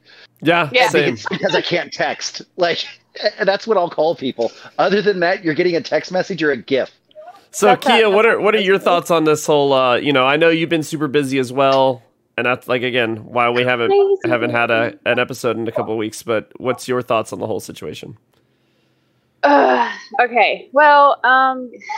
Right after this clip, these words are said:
Speaker 2: <laughs> that's so much. Uh, <laughs> I've been so busy. Um, but I, I, I, I'm kinda like Jay. I'm very, uh, I like to have, like, a s-, a schedule, somewhat of a schedule, because,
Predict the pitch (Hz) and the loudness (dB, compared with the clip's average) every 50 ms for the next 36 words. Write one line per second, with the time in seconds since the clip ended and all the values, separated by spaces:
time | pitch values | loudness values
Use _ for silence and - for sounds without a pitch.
0 | - - - - - _ _ _ _ _ _ _ _ _ _ _ _ _ _ _ | -10 -12 -16 -20 -20 _ _ _ _ _ _ _ _ _ _ _ _ _ _ _
1 | _ _ _ _ - 226 - - 262 240 214 196 185 - 220 220 220 214 _ _ | _ _ _ _ -20 -20 -14 -10 -10 -8 -8 -10 -12 -14 -18 -20 -20 -20 _ _
2 | - - - - - - - - - - - - - - - 233 240 247 240 269 | -18 -18 -18 -18 -16 -14 -14 -12 -14 -14 -16 -18 -18 -6 0 2 4 4 6 4
3 | 302 - - 339 339 330 - 349 370 339 320 - 320 294 262 226 254 262 226 233 | 4 4 2 2 2 0 -2 -4 -8 -8 -6 -4 -4 -4 0 2 0 0 0 -2
4 | 220 208 - _ _ _ _ _ _ _ _ _ - 269 277 277 269 254 240 214 | -6 -10 -10 _ _ _ _ _ _ _ _ _ 2 4 6 6 6 4 2 0
5 | 214 220 277 285 285 277 - 254 269 294 294 285 _ _ - 269 277 - - - | -2 0 2 4 4 4 4 4 4 2 2 0 _ _ -2 -2 -2 -2 -4 -6
6 | 269 269 262 285 285 285 285 277 277 233 - 277 269 269 269 262 240 226 240 240 | -6 -6 -2 -2 0 2 2 2 0 -2 -4 -2 -2 -2 -2 -4 -4 -6 -4 -2
7 | 233 233 233 233 233 214 214 220 220 214 214 - 214 220 226 226 220 - 226 202 | -2 -2 -2 -4 -6 -6 -6 -4 -4 -4 -4 -4 -4 -6 -6 -8 -8 -12 -14 -8
8 | 202 208 214 214 202 214 208 196 208 196 - - - _ - 208 202 - - - | -4 -4 -4 -4 -4 -8 -12 -14 -16 -20 -20 -20 -20 _ -10 -10 -10 -10 -10 -8
9 | 208 208 208 208 220 214 214 214 - _ - - 262 262 262 247 226 220 208 190 | -6 -6 -6 -6 -8 -8 -8 -10 -12 _ -2 0 0 0 0 0 0 0 0 0
10 | - 190 196 - - - 202 190 196 196 190 190 196 - 233 233 220 226 | -4 -8 -12 -12 -10 -8 -10 -8 -10 -12 -16 -16 -8 -6 -6 -6 -6 -10